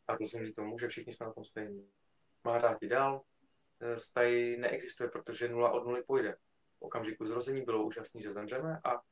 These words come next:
nula od nuly pojde a my si nikam nic, nikdo nic nevezmeme a my už teďka nic nemáme. Jo. A zase, jaká míra je závisti a žádlivosti,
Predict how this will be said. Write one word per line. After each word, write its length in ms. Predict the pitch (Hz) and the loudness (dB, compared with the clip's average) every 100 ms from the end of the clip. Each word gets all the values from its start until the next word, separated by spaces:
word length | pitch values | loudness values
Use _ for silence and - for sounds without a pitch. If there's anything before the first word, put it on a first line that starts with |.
| _ | _
nula 200 | 120 120 | 2 4
od 120 | 113 110 | 4 2
nuly 200 | 117 113 | -4 -2
pojde 280 | 113 113 | 2 2
a 100 | 120 | 2
my 80 | 117 | 0
si 140 | - 117 | -4 -4
nikam 280 | 110 113 | -6 -6
nic, 100 | 113 - | -4 -4
nikdo 240 | 104 110 113 | -4 -4 -4
nic 180 | 110 107 | -4 -2
nevezmeme 420 | 110 117 123 120 | 0 0 0 2
a 20 | |
my 140 | 120 | 2
už 120 | - - | -2 -4
teďka 300 | 135 - 113 | -4 -2 -6
nic 120 | 107 | -8
nemáme. 300 | 104 107 98 - _ _ _ _ | -12 -12 -14 -18 _ _ _ _
Jo. 80 | 101 - - - - | -12 -12 -18 -20 0
A 80 | 131 | 6
zase, 340 | 143 - 127 - _ _ _ _ - | 6 4 0 -12 _ _ _ _ -2
jaká 340 | 113 123 120 | 2 4 4
míra 320 | 120 117 113 | 4 2 2
je 220 | 107 104 - _ _ _ _ _ _ - | 2 0 -6 _ _ _ _ _ _ 2
závisti 480 | 117 113 - - | 2 4 2 0
a 100 | - | -6
žádlivosti, 720 | 120 107 135 147 165 - 190 | 0 2 2 0 -2 -4 -8